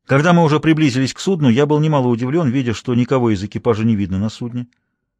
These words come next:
Последнее представляло из себя, несомненно, европейское судно, а не малайское. Мы были теперь на расстоянии не более пятидесяти саженей от него. Я вскочил на ноги и, встав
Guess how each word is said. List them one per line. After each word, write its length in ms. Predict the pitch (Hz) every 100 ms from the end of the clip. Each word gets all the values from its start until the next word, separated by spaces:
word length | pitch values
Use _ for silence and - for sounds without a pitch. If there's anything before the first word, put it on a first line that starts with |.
| _ _ _ _ _ _ _
Последнее 560 | 110 110 143 175 147 123
представляло 540 | 117 - 135 135 131
из 100 | 120
себя, 240 | - 135 160
несомненно, 460 | 127 135 147 151
европейское 640 | 156 156 185 180 120 -
судно, 340 | 139 143 92 101
а 40 |
не 80 | 113
малайское. 520 | 131 139 92 - 87 - - - _ _ _ -
Мы 140 | 143
были 180 | 185 202
теперь 280 | 180 160 165
на 80 | 156
расстоянии 680 | 143 160 170 175 156 123 - -
не 140 | 127
более 300 | 123 165 170
пятидесяти 480 | 156 139 151 139 143
саженей 420 | 151 143 113 95
от 140 | 92
него. 200 | 107 82 - _ _ _ _ _ _ _ _ -
Я 240 | 107 160
вскочил 400 | 147 - 156 156
на 160 | 143 202
ноги 260 | 151 92 - _ _ _ _ _ _ _ _ _
и, 120 | 117
встав 400 | 127 - - 165